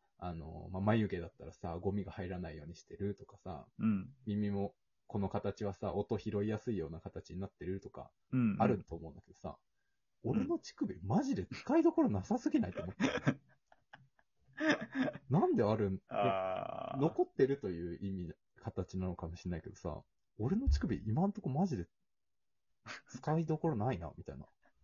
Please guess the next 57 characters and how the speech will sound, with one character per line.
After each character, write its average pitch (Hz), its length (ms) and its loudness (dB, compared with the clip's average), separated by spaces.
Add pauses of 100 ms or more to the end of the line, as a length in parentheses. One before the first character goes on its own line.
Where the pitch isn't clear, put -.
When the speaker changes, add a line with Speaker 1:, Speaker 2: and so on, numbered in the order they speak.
(300)
Speaker 2:
<laughs> - 240 0
こ - 80 4
れ 143 100 12
ま 117 140 6
で 107 140 2
二 113 120 2
十 98 120 -6
五 95 120 0
年？ 98 300 -4
Speaker 1:
そ 113 200 2
う 90 40 0
そ 101 140 0
う - 20 2
そ - 160 -6
う。 87 240 -2 (320)
何 320 100 0
の 104 80 0
た 110 120 -6
め 98 120 -2
に 92 100 -4
俺 95 140 -2
の 98 120 -2
乳 - 120 -14
首 95 140 -4
あ 92 60 0
る 92 100 -2
ん 90 60 -4
だ 85 60 -2
ろ 80 80 -4
う - 20 -10
な 87 80 -6
っ 85 40 -8
て - 80 -16
考 123 300 -2
え 127 60 2
始 127 180 0
め 117 140 -4
て - 100 -12
て - 100 -16
さ、 - 140 -16 (560)
な 107 80 -2
ん - 20 -10
か - 60 -10 (100)
止 107 60 -2
ま 110 140 2
ん - 20 0
な 117 60 -2
く 95 100 -4
な 113 80 0
っ 95 80 -4
ち - 20 -4
ゃ 95 40 -6
っ 98 80 -10
て 98 60 -14
さ。 - 120 -12
Speaker 2:
あ - 20 -12
ー。 - 40 -18